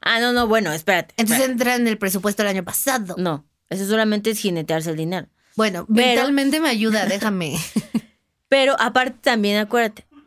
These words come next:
Speaker 1: si en, a veces no, no, no es como tú lo compraste, tú lo hiciste bien, pero comprar también muy adelantado tus vuelos
Speaker 2: Sí,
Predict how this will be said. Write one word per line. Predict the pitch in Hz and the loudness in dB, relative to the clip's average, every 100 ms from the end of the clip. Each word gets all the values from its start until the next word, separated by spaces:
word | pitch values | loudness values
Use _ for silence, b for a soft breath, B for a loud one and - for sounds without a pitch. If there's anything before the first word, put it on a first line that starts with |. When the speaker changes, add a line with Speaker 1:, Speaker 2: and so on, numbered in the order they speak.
| - | -12
Speaker 1:
si | - 214 214 | -2 2 2
en, | 247 233 | 2 0
a | 240 | 0
veces | 214 220 269 | 0 0 0
no, | 233 190 190 | 0 2 0
no, | 185 175 170 170 170 - | -2 -2 -2 -2 -4 -6
no | 160 160 | -4 -2
es | 160 | -4
como | - 175 160 | -4 -6 -4
tú | 156 | -2
lo | 156 | -2
compraste, | 160 175 220 - 175 | -2 -2 -2 -2 -4
tú | 170 | -4
lo | 147 | -8
hiciste | 156 185 | -4 -2
bien, | 180 214 B B B | -2 -4 B B B
pero | 254 262 247 262 - | 2 4 2 0 0
comprar | 208 202 214 | 0 2 0
también | 220 247 262 - | 2 0 0 0
muy | 220 226 262 277 302 | 0 2 2 2 2
adelantado | 320 320 269 247 240 254 | 2 2 0 0 0 0
tus | 247 202 | -2 -4
vuelos | 196 220 269 494 | 0 2 0 -2
Speaker 2:
Sí, | - 220 - | -2 -2 -4